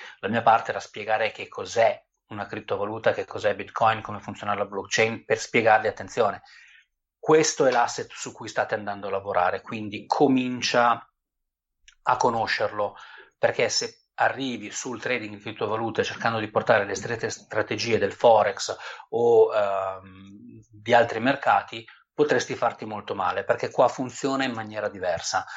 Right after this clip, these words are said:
Anche se abbiamo anche noi le candele, anche se parliamo anche noi di andamento del prezzo,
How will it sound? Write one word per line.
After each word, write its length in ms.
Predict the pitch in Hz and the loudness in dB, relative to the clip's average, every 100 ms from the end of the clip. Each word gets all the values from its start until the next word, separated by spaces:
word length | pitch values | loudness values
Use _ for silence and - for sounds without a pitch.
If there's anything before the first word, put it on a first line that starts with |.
| - - | -12 -2
Anche 240 | 120 120 | 0 2
se 120 | 113 | 2
abbiamo 340 | 120 117 113 113 | 2 0 -2 -2
anche 180 | 107 117 | -4 -4
noi 160 | 113 | -4
le 100 | 110 | -4
candele, 600 | 110 110 110 110 110 107 | -2 -2 0 2 2 2
anche 240 | 107 107 110 | -2 -2 -4
se 220 | - 104 | -4 0
parliamo 320 | 110 107 107 | 0 2 0
anche 140 | 107 110 | -2 -6
noi 140 | 107 | -6
di 60 | 107 | -6
andamento 400 | 104 104 101 113 | -4 -4 -2 0
del 160 | 135 | 2
prezzo, 420 | 120 107 - - | 4 2 2 -6